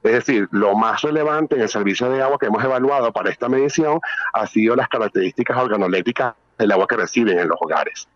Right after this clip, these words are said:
Un punto trascendental es que, bueno, Porlamar viene siendo la ciudad con mayor, este, índice sobre esta categoría. Por darte un ejemplo, Porlamar casi un noventa por ciento señala que el agua presenta color en la, en, en que reciben los hogares.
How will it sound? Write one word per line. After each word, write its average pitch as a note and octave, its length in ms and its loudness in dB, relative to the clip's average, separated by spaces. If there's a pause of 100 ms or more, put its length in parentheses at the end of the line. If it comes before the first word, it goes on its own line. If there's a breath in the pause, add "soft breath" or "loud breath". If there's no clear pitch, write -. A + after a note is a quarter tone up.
(200)
Un B2 160 2
punto A#2+ 340 0
trascendental D3+ 760 0
es A2+ 100 -2
que, B2+ 100 -2
bueno, G#2+ 220 -2
Porlamar A#2+ 840 0 (380)
viene A#2+ 220 4
siendo B2 280 0
la C3+ 120 0
ciudad B2 320 -2
con C#3+ 200 0
mayor, C#3 840 0
este, C#3+ 380 -4
índice D#3 500 0
sobre G#2 340 0
esta G2+ 240 -4
categoría. C#3+ 720 0
Por A2 160 -2
darte F#2+ 200 0
un A#2 100 2
ejemplo, C3+ 340 0
Porlamar G2+ 640 0 (280 loud breath)
casi C3 300 2
un B2+ 160 2
noventa B2+ 400 0
por C3 160 -4
ciento C#3 400 0
señala G#2+ 500 2
que C3+ 100 -2
el B2+ 100 0
agua A#2 240 2
presenta A2 500 -2
color G#2 460 0
en G2+ 120 2
la, F#2 100 2
en, F#2 80 -2
en G#2 280 -2
que G2 100 -2
reciben G2 380 0
los G2+ 100 2
hogares. F2+ 500 -4